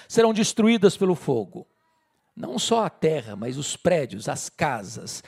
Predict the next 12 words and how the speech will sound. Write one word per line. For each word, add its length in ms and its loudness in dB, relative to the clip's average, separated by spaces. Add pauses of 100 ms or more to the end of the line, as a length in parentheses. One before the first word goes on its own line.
(320)
os 160 -2
palácios, 680 -2
os 120 -6
monumentos, 540 -2 (100)
tudo 340 6
isso 380 2 (260)
vira 280 4
chama. 680 2 (260)
Nenhum 420 2
filme, 500 6
por 240 4
mais 640 2